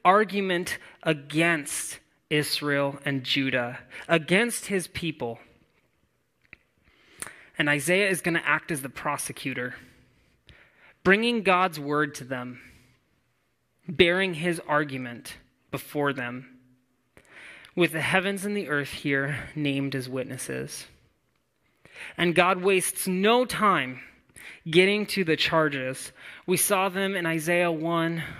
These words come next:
verses two and three. Let's take a look at those.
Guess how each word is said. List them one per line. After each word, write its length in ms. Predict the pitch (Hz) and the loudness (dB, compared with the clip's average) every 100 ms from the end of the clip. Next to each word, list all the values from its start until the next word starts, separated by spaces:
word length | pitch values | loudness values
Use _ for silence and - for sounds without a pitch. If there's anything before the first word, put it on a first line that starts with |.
| 160 | -8
verses 380 | 156 139 135 - | -6 -6 -8 -8
two 580 | - 175 170 165 165 - - - | -6 -2 0 0 -2 -8 -18 -6
and 180 | 147 135 | -4 -4
three. 340 | - 147 143 | -6 -4 -2
Let's 220 | 143 139 | -2 -4
take 180 | - 151 | -6 -4
a 40 | |
look 260 | 139 135 - | -4 -4 -6
at 80 | 135 | -6
those. 400 | 135 135 127 | -6 -6 -8